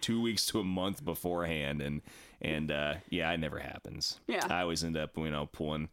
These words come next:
Speaker 1: borderline pulling a hamstring and, and, uh, ending up with, you know,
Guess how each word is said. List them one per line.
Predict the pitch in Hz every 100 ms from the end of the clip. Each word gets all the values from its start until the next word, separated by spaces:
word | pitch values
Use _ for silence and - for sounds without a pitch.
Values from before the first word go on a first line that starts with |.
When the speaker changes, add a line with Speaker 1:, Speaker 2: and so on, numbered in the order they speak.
| - - -
Speaker 1:
borderline | 98 95 87 85
pulling | - 90 87
a | 76
hamstring | 78 78 78 80 76 76
and, | 73 71 76
and, | 76 73 73
uh, | 69 67 65 - - -
ending | 82
up | 80
with, | 78 76
you | - 78
know, | 73